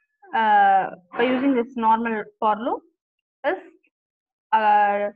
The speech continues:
the difference lies in the cursor declaration. Cursor எந்த இடத்துல டிக்ளேர் பண்றீங்களோ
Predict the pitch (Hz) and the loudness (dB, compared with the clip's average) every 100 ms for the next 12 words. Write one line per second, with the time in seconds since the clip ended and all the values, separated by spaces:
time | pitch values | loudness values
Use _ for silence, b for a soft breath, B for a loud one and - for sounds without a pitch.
0 | _ _ _ _ 233 247 285 277 226 220 | _ _ _ _ -4 -2 0 -2 -2 -2
1 | 247 240 226 233 - _ 262 247 254 220 | -2 -8 -4 -4 -4 _ -2 -2 -2 -6
2 | 175 175 151 147 - - 226 247 254 226 | -6 -10 -12 -16 -18 -14 -6 -4 -4 -6
3 | 202 226 254 262 220 226 226 220 226 220 | -8 -10 -8 -8 -10 -4 -6 -6 -16 -12
4 | 233 | -10